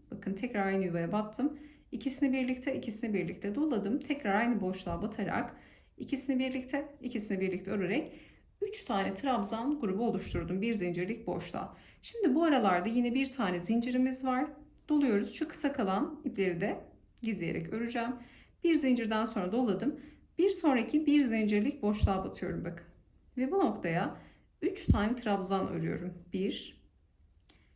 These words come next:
iki ve üç.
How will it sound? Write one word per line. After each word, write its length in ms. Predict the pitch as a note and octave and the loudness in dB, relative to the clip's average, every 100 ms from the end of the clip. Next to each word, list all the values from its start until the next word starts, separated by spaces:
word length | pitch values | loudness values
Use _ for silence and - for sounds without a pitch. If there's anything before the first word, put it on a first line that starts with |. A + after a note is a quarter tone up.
| _ - | _ -10
iki 600 | G#3 - G3 G#3+ G4 - - - _ _ _ _ _ _ _ - | -10 -4 0 0 -2 -10 -20 -20 _ _ _ _ _ _ _ -12
ve 60 | - | -10
üç. 320 | - - | -10 -14